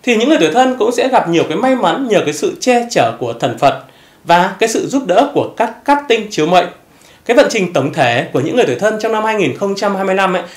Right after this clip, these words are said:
sẽ có nhiều cái tiến triển tích cực, mang lại cái sự hanh thông, thuận lợi trong mọi mặt của cuộc sống. À, với cái sự bảo hộ của thần linh và các ngôi sao cát lành,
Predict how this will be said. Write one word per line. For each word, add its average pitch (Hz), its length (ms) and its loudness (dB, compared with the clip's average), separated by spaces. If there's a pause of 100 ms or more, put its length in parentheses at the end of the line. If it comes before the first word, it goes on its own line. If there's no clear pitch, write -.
sẽ - 220 -4
có 269 60 2
nhiều 240 420 4
cái 147 100 -2
tiến 190 340 0
triển 135 280 0
tích 294 200 -4
cực, 156 140 2 (360)
mang 254 240 0
lại 240 280 0
cái 165 100 -2
sự 202 220 -2
hanh 233 240 -4
thông, 240 320 -2
thuận - 160 -6
lợi 147 220 0 (160)
trong - 320 -4 (120)
mọi 165 180 -6
mặt 139 240 -2
của 135 100 -10
cuộc 135 120 -4
sống. 156 260 -2 (540)
À, 180 120 0
với 185 160 2
cái 302 100 0
sự - 220 -4
bảo 131 160 2
hộ 185 260 -2
của 131 180 0
thần 151 220 -2
linh 226 220 -2
và 135 500 0
các 233 120 0
ngôi 226 180 0
sao 208 220 -2
cát 269 220 -2
lành, 160 240 0